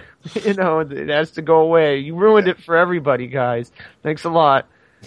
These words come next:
Yeah, there's so, what is wrong with them? Are they just a bunch of school marms? I mean, it's like,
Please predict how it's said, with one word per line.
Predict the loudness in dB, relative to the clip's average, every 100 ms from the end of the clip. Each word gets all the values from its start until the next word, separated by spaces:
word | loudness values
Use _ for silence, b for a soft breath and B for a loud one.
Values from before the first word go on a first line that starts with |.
| B B
Yeah, | 0 2
there's | 2 -2
so, | -6
what | 0 2
is | 2 2
wrong | 2 2 2
with | -2 -4
them? | -4 -4 -6 -8
Are | -4
they | -2 -2
just | -2
a | 0
bunch | 0 0
of | -2
school | -6 -8 -6 0
marms? | 2 4 2 -2 -2
I | -2
mean, | 0 -2 -4
it's | -8 -2
like, | 0 2 0